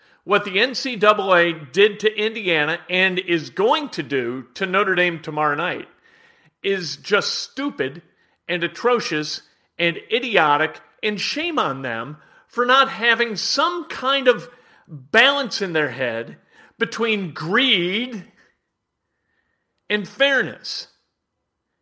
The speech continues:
and humanity. It's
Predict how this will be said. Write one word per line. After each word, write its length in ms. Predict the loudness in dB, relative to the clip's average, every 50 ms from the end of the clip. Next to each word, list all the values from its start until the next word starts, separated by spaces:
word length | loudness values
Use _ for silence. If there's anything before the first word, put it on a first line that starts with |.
| _ _ _ -4
and 160 | -2 -2 -2
humanity. 840 | -4 -6 -6 -2 2 4 4 4 4 4 2 0 -2 -4 -8 -12 -16 _ _ _ _ _ _ _ _ _ _ _ _ _ _ _ _ _ _ _ _ _ _ _ -4
It's 220 | -4 -4 -4 -6